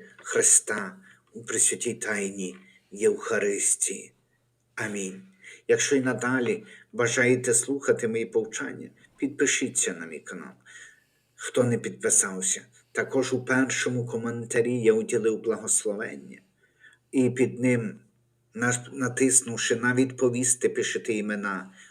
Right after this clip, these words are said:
кому, для кого бажаєте благословення. Але також просто коментуйте.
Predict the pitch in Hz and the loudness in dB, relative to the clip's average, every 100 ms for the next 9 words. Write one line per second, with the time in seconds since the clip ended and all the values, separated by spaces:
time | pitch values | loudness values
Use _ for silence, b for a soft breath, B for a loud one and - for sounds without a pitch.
0 | _ - 104 101 92 - - 107 104 101 | _ -2 0 0 -4 -10 -8 -4 -2 -2
1 | 101 98 95 98 98 - 95 - 95 92 | -6 -4 -2 0 -2 -2 -6 -2 -2 -2
2 | - 90 87 85 - B B B B 151 | 0 0 -2 -6 -20 B B B B 4
3 | 147 139 139 131 147 135 - - _ _ | 4 4 0 4 4 4 0 -8 _ _
4 | - 156 151 - - - 143 143 131 127 | 6 8 8 6 -6 -2 -2 0 -4 -4
5 | 147 127 - - | -4 -4 -8 -20